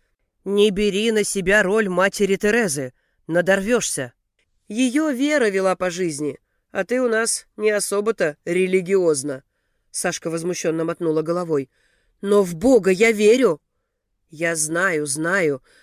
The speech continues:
поспешил успокоить он. "Ладно, Саш, ты большая девочка, поступай, как считаешь нужным.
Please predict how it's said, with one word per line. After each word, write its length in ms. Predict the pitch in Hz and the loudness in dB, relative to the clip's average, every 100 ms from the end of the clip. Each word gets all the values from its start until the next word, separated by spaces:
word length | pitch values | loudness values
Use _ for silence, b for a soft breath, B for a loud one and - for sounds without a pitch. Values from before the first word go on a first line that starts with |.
| b | b
поспешил 480 | - 165 - 160 165 | -8 -6 -6 -6 -4
успокоить 580 | 151 - 156 156 151 - | -4 -4 -4 -2 -2 -4
он. 220 | 143 143 - _ _ _ _ _ | -8 -8 -16 _ _ _ _ _
"Ладно, 360 | 254 269 170 160 | -4 -2 0 -2
Саш, 460 | - 190 160 - - _ _ _ | 0 0 -2 -8 -18 _ _ _
ты 280 | - 311 294 | -2 0 0
большая 540 | 202 208 196 247 226 202 | 0 -2 -2 0 0 0
девочка, 560 | 233 220 - - 143 _ _ _ | 0 -2 -4 -8 -10 _ _ _
поступай, 480 | 175 - 196 262 277 | -6 -2 -4 -2 -4
как 180 | 160 | -6
считаешь 460 | - - 165 156 - | -10 -6 -2 -2 -2
нужным. 440 | 156 143 143 139 | -4 -6 -8 -14